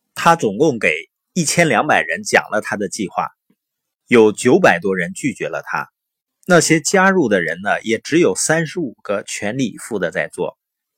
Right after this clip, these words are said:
其中呢，十一个人成为了亿万富翁。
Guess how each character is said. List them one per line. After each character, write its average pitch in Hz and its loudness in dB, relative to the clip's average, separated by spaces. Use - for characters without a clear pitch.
其 120 -2
中 143 0
呢， 110 2
十 - -6
一 143 -6
个 131 0
人 85 -6
成 - -12
为 95 -4
了 92 -4
亿 120 -4
万 87 -6
富 85 -14
翁。 78 -14